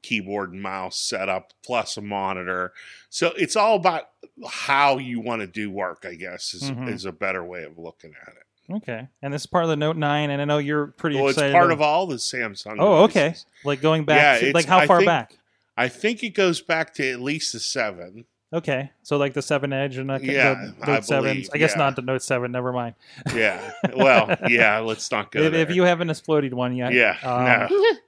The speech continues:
Speaker 1: If you still have that, shame on you.
Speaker 2: Yeah, <laughs> yeah, seriously.
Speaker 1: <laughs>
Speaker 2: You are not a responsible person
Speaker 1: Yes.
Speaker 2: in general if you
Speaker 1: Yes.
Speaker 2: still have one of those. Awesome. But, uh, but you're looking forward to the Note?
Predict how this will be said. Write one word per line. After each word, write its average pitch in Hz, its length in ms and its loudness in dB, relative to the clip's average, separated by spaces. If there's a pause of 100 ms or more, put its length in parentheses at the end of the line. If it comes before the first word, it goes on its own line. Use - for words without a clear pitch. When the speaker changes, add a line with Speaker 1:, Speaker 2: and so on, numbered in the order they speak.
(360)
Speaker 1:
If - 160 0
you 160 180 0
still 277 340 8
have 165 320 8
that, 165 320 6
shame 135 440 2
on 120 240 0
you. 92 360 -4
Speaker 2:
Yeah, 151 340 0
<laughs> - 40 -10
yeah, 202 300 6
seriously. 196 520 8 (180)
Speaker 1:
<laughs> 214 140 8
Speaker 2:
You 214 140 12
are 233 180 12
not 214 220 12
a 208 60 10
responsible 190 760 6
person 170 720 4
Speaker 1:
Yes. 120 320 4
Speaker 2:
in 190 220 4
general 147 640 0 (180)
if 151 160 -4
you - 80 0
Speaker 1:
Yes. - 140 -2
Speaker 2:
still 151 180 2
have 143 220 0
one 131 160 -2
of 117 80 -8
those. 110 420 -10 (1400)
Awesome. 123 460 -6
But, 147 180 0
uh, 156 180 2
but 160 120 -2
you're 170 120 2
looking 170 200 -4
forward 160 220 0
to 151 80 -2
the 156 80 0
Note? 156 240 -2